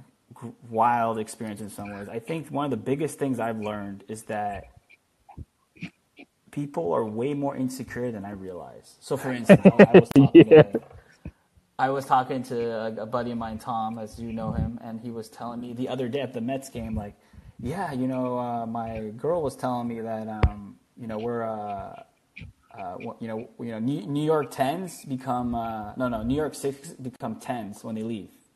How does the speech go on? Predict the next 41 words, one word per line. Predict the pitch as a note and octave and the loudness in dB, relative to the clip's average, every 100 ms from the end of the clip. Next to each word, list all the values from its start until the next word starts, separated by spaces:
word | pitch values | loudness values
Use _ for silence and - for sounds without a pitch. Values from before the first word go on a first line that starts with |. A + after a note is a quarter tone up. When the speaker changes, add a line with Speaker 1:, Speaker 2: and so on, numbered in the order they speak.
| _ _ _ _ - | _ _ _ _ -2
Speaker 1:
First | A#3 A3+ | 2 2
of | G3 | 4
all, | C3+ | 4
I | |
don't | D3+ | 2
know | D3+ | 2
why | C#3+ B2+ | 2 2
people | C3+ B2 | 2 -2
talk | - A#2 C#3 | -2 -4 -2
like | C#3 | -4
this, | D#3 D#3 | -4 -4
but | A#2+ | -6
whatever. | C#3 B2+ A2 G#2+ G#2+ | -2 -2 -4 -6 -6
Uh, | G2+ | -6
that's, | A2 A#2+ - | -6 -6 -6
<laughs> | - - | -10 0
that's | C#3+ C3+ | 2 2
aside. | - - A2+ C3 D3 - - - _ _ _ _ - | -2 -4 -4 -4 -8 -12 -20 -20 _ _ _ _ -8
And | D3+ | -4
then | E3+ | -2
he | F3 | -2
had | G#3+ | -2
an | |
interesting | F3 E3+ E3 D3 | -2 -4 -2 -2
point. | F3+ D#3+ | -2 -2
He's | C#3 C#3 | -2 -2
just | D3+ - | -4 0
like, | C#3+ B2 A#2 | 2 2 2
"Yeah, | F3 D3 | 10 12
I | E3 | 12
can't | E3+ | 12
Speaker 2:
That's | - | 8
Speaker 1:
believe | F3+ E3+ | -6 -4
she | - | 6
Speaker 2:
part | F3+ F3+ | 12 12
Speaker 1:
used | E3+ | 12
Speaker 2:
of | D3+ | 12
Speaker 1:
herself." | C#3+ | 12
Speaker 2:
the | C3+ C3 B2 A#2+ A#2 - - _ _ _ _ _ _ _ _ _ _ _ _ _ _ _ _ _ _ _ _ _ _ - | 12 12 12 12 12 6 -14 _ _ _ _ _ _ _ _ _ _ _ _ _ _ _ _ _ _ _ _ _ _ -8
Speaker 1:
Go | G#2 | -8
ahead. | F#2+ | -8